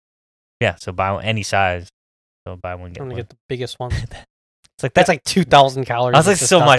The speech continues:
Speaker 2: disgusting.
Speaker 1: know, that's why I was like
Speaker 2: I went to Handel's, and Handel's has this thing called a Monster Shake.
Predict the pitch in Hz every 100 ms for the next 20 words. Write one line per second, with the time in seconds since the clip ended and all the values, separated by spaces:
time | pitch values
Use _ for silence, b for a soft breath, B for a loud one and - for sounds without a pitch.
0 | 123 139 120 113 120 101 101 95 92 -
1 | _ _ _ _ - 135 139 135 - 131
2 | - 139 160 131 117 110 147 123 113 110
3 | _ 135 143 143 123 131 117 113 131 123
4 | 120 110 107 113 - 135 - 143 151